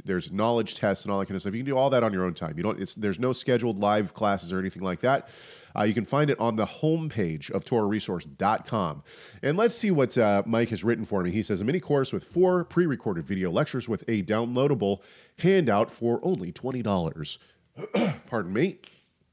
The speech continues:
"This mini course is an introduction to the scripture's overall portrayal of prayer in its various aspects,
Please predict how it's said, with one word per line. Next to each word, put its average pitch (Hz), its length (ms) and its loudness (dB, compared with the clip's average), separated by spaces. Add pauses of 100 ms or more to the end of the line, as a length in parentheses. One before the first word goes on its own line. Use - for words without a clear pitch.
(380)
"This 110 440 2
mini 175 200 2
course 101 440 2
is 92 100 -2
an 92 160 -4
introduction 113 540 0
to 80 40 -4
the 80 120 -4
scripture's 143 500 -2
overall 143 440 2
portrayal 95 640 2
of 71 140 -10
prayer 165 380 2
in 117 120 -2
its 92 140 -2
various 107 560 0
aspects, 101 560 -2